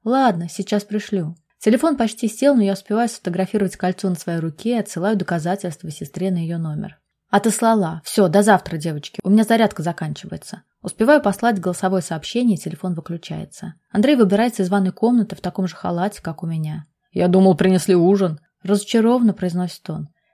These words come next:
«Нет, это я разговаривал с мамой Ирой. Телефон разрядился как раз в тот момент, когда я пытался отослать Ире фото твоего утреннего подарка». «Ты сказала им, что выходишь замуж?» улыбается он.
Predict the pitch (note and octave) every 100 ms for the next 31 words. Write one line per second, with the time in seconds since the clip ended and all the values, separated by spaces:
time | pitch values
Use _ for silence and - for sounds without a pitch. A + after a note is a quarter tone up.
0 | - A3 C4+ G#3+ F3+ - G#3+ G#3+ F3+ G#3
1 | G#3+ F#3+ F#3+ - G#3 G3 G3+ F#3+ D#3 D3+
2 | - - G#3+ C#4+ C4 A3 G#3 G#3 G3 C#4
3 | A3+ G3 - G#3 G#3 G#3 G#3 F#3+ F#3 A#3
4 | A#3+ - E3+ F#3+ F#3+ G3 A#3 - F#3 F#3
5 | G3 F#3 - G#3+ A3+ G#3+ G#3+ A#3 G#3 F3
6 | F3 F#3+ F#3+ F3+ F3 F3 D#3+ E3 D#3 D#3+
7 | - E3 - _ _ _ _ - E3+ -
8 | F3+ E3 F3 F#3+ F3+ - E3+ E3 F3+ E3
9 | D3+ D3 E3+ A3 G#3 - _ _ _ -
10 | F#3 E3 E3+ D#3+ - E3 D3+